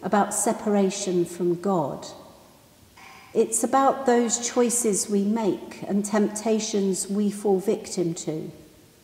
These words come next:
that are contrary to what God wants for us. Sin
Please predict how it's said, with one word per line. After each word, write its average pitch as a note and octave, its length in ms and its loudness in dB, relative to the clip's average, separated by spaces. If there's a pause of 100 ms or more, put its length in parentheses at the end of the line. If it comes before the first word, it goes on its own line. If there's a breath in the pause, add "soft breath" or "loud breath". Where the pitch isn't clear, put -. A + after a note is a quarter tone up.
(160)
that G#3 180 -6
are G3+ 280 6 (100)
contrary G3 680 2
to - 160 -6
what - 340 -2
God F#3 380 2 (400)
wants E3+ 360 0
for - 220 -6
us. - 680 -8 (1800 loud breath)
Sin A3 640 2